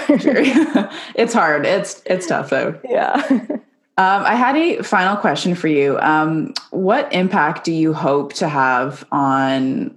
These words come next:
Speaker 2: other women who lead, whether it's, like, someone that doesn't know what they wanna do, if they wanna go to school or they wanna start their own business? Or so, like, what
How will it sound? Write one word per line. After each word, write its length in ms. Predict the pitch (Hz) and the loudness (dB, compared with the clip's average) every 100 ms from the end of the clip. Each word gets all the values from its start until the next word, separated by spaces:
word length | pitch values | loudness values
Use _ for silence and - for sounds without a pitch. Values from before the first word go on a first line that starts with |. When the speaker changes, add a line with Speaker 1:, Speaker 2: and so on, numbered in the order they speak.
| _ - | _ -2
Speaker 2:
other 260 | 165 170 | 0 2
women 380 | 160 147 139 131 | 0 0 0 0
who 320 | 143 160 143 | -2 -2 -2
lead, 320 | 139 135 127 120 | 0 0 -2 0
whether 400 | 139 135 139 135 | 0 0 0 0
it's, 220 | 135 135 | -2 -2
like, 500 | 139 120 120 - - - | -4 -4 -8 -20 -20 -18
someone 580 | - 160 156 135 139 143 | -4 0 2 0 0 0
that 560 | 131 131 131 - - - - _ _ - | 0 0 -2 -4 -10 -10 -14 _ _ 0
doesn't 320 | 170 151 151 | 0 2 2
know 160 | 156 | 2
what 160 | 156 151 | 2 2
they 80 | 156 | 0
wanna 200 | 143 139 | 0 0
do, 280 | 139 190 185 | 0 0 0
if 140 | 175 | 0
they 80 | 160 | 0
wanna 300 | 143 143 147 | 2 0 0
go 140 | 147 | 0
to 80 | 147 | -2
school 440 | 151 - 151 143 139 | -4 -2 0 2 0
or 120 | 143 | 0
they 120 | 135 | 0
wanna 240 | 139 139 | 0 -2
start 260 | 147 147 143 | -2 -4 -2
their 140 | 147 | 0
own 160 | 147 143 | 0 0
business? 680 | 165 220 208 147 101 - - | 0 0 0 -2 -2 -6 -6
Or 140 | 160 | -6
so, 160 | 156 160 | -2 -2
like, 180 | 147 147 | -2 -2
what 420 | 156 165 165 - | -2 -2 -4 -16